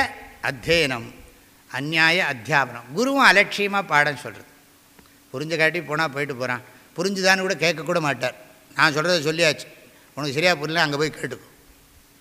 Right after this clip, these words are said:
அதை போய் பார்த்துக்கோ, இல்லாட்டி இன்டர்நெட்டை போய் பாரு" அப்படின்னு சொல்லிட்டோன்னு வச்சுக்கோங்களேன். சில சமயம் அப்படி சொல்ல வேண்டிய, நேற்றுக்கு நானே சொன்னேன், "சார்ட்டெல்லாம் லைப்ரரியில் போய் பாருங்கோங்கிறேன்." என்ன பண்றது, முடியலைங்கிறதுக்காக சொல்றோம், அது வேற சமாச்சாரம்.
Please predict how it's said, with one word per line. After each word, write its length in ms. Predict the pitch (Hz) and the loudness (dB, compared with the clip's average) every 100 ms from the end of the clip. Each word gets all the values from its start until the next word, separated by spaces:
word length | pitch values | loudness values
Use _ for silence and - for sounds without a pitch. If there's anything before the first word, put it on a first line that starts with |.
| _ _ - | _ _ -4
அதை 140 | 147 | -2
போய் 200 | 139 156 | 0 0
பார்த்துக்கோ, 320 | 147 143 123 | 2 0 -2
இல்லாட்டி 240 | 127 165 147 | -4 -2 -2
இன்டர்நெட்டை 380 | 160 170 147 131 | -2 -2 0 0
போய் 120 | 139 | -2
பாரு" 220 | 120 123 - - - _ _ _ _ _ _ _ - | 0 -2 -2 -20 -20 _ _ _ _ _ _ _ -6
அப்படின்னு 220 | 160 131 | -4 -2
சொல்லிட்டோன்னு 400 | 151 139 156 139 | -4 -4 -6 -8
வச்சுக்கோங்களேன். 480 | 110 117 113 113 - _ - _ _ _ _ _ _ _ _ _ _ _ _ _ _ _ _ _ _ - | -16 -18 -10 -10 -12 _ -20 _ _ _ _ _ _ _ _ _ _ _ _ _ _ _ _ _ _ -6
சில 160 | 226 | -4
சமயம் 200 | 208 247 | 0 0
அப்படி 140 | 214 165 | 0 0
சொல்ல 220 | 190 220 | 0 2
வேண்டிய, 280 | 208 160 - - - - _ _ _ - - - | 2 0 -6 -10 -20 -20 _ _ _ -20 -20 -8
நேற்றுக்கு 220 | 190 196 | -4 0
நானே 300 | 185 190 208 | 4 6 4
சொன்னேன், 260 | 180 180 180 | 0 -2 0
"சார்ட்டெல்லாம் 520 | 156 170 160 165 165 | 4 4 2 0 2
லைப்ரரியில் 340 | 151 147 143 143 | 0 -2 -4 -6
போய் 140 | 127 | 0
பாருங்கோங்கிறேன்." 600 | 127 123 113 120 101 110 | 2 2 -2 -8 -8 -8
என்ன 200 | 117 165 | -6 -4
பண்றது, 320 | 160 143 143 | -4 -4 -6
முடியலைங்கிறதுக்காக 720 | 120 120 151 139 143 131 127 135 | -6 -8 -4 -2 -4 -4 -8 -8
சொல்றோம், 340 | 104 98 107 - - - - - - | -12 -16 -18 -20 -20 -20 -20 -20 -4
அது 180 | 185 226 | -2 2
வேற 240 | 240 247 | 2 2
சமாச்சாரம். 680 | 220 226 220 165 107 - | 2 0 4 2 0 -8